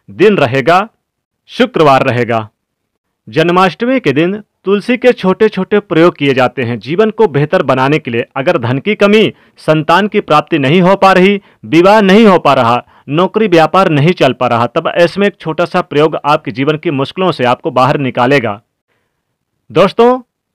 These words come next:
तुलसी हम सभी के लिए अनजान नहीं है। तुलसी हमारे घर में रहती है, हम उनकी पूजा करते हैं, प्रातःकाल जल अर्पण करते हैं और शाम के समय दीप दान करते हैं। तुलसी का प्रभाव इतना अधिक है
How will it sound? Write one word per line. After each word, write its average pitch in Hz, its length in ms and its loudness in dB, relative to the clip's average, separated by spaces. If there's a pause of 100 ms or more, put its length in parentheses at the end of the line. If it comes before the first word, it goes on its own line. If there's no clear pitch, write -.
(120)
तुलसी 175 520 -2 (280)
हम 226 140 0
सभी 185 260 0
के 196 120 -4
लिए 202 300 2 (120)
अनजान 143 360 0
नहीं 156 260 0
है। 123 180 -4 (120)
तुलसी 143 260 -6
हमारे 135 300 0
घर 135 200 -4
में 202 120 4
रहती 180 340 2
है, 113 220 -2 (220)
हम 214 160 -4
उनकी 190 320 -4
पूजा 160 300 -2
करते 131 360 -6
हैं, 117 140 -10
प्रातःकाल 185 840 -2
जल 131 220 0
अर्पण 160 380 -4
करते 170 300 -4
हैं 175 260 -2 (320)
और 175 180 -2
शाम 196 300 -2
के 190 120 -10
समय 185 240 -6
दीप 147 320 -6
दान 147 240 0
करते 120 340 -8
हैं। 113 260 -8 (300)
तुलसी 185 320 -4
का 208 120 2
प्रभाव 147 480 -2
इतना 196 260 -4
अधिक 175 400 -2
है 233 180 2